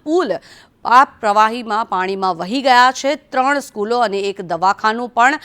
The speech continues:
આ ધસમસતા પ્રવાહમાં તણાઈ ગયા છે, વહી ગયા છે. ત્યારે હિમાચલમાં સાત કલાકમાં બાર ઇંચ વરસાદ ખાબક્યો. મણિકર્ણ ઘાટીમાં મલાના નાળામાં વાદળ ફાટ્યું છે. મલાણા પાવર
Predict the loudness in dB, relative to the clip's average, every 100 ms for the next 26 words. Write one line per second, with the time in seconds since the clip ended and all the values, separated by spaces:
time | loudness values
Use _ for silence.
0 | -14 -16 0 4 4 0 -8 -4 -4 0
1 | 0 2 0 2 2 0 -4 -2 0 2
2 | 2 0 0 -2 -4 -8 -6 -6 -6 -4
3 | -6 -6 -10 -10 -8 -6 -4 -4 -2 0
4 | 0 -2 -14 -16 2 6 6 2 -2 2
5 | 2 2 0 -2 2 4 4 4 -2 0
6 | 0 0 -4 -6 -4 -4 -4 -10 -8 -6
7 | -8 -6 -6 -6 -6 -6 -4 -6 -6 -6
8 | -6 -6 _ _ -2 2 2 2 -2 -2
9 | -2 -2 -4 -6 -2 -2 -4 -8 -8 -8
10 | -12 -14 -16 -18 -20 -6 0 2 2 -2
11 | -4 -2 0 -2